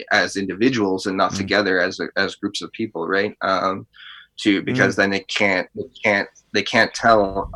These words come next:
Speaker 1: a group of people to do something. They can tell one individual to do something, but they can't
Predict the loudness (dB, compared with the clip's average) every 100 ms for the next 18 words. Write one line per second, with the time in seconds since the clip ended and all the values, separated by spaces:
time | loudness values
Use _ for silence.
0 | -4 -2 0 0 -2 -2 -2 0 -2 -2
1 | -2 -2 -2 -4 -2 -2 -2 -4 -4 0
2 | 2 4 2 2 2 2 2 0 -2 -4
3 | -4 -4 -4 -4 -4 -6 -6 -4 -4